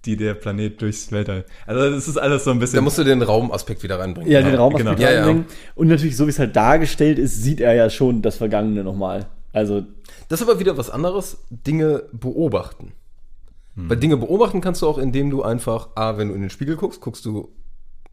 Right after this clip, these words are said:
Speaker 2: hardcore gesagt, auch minimal in die Vergangenheit.
Speaker 3: Ja.
Speaker 2: Oder
Speaker 1: Mhm.
Speaker 2: wenn du jetzt beispielsweise, es gibt ja dieses, dieses Gedankenspiel, wenn du einen Spiegel ein Lichtjahr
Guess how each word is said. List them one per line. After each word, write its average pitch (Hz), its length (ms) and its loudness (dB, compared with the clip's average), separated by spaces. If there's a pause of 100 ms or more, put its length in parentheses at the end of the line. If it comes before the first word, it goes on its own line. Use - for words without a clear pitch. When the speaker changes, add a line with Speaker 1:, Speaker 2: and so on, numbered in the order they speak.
Speaker 2:
hardcore 107 500 -4
gesagt, 95 460 -4
auch 101 260 -10
minimal 113 520 2
in 101 100 -4
die 98 80 -4
Vergangenheit. 110 540 -6 (180)
Speaker 3:
Ja. 101 480 2 (100)
Speaker 2:
Oder 127 180 4
Speaker 1:
Mhm. - 40 0
Speaker 2:
wenn 127 80 4
du 123 80 2
jetzt 117 240 2
beispielsweise, 113 500 -2
es 95 80 -12
gibt 104 140 -8
ja 101 60 -4
dieses, 98 400 -6 (240)
dieses 95 240 -14
Gedankenspiel, 107 680 -2
wenn 101 160 -2
du 101 300 -4
einen 104 100 -8
Spiegel 127 540 -2
ein 113 240 0
Lichtjahr 101 800 -8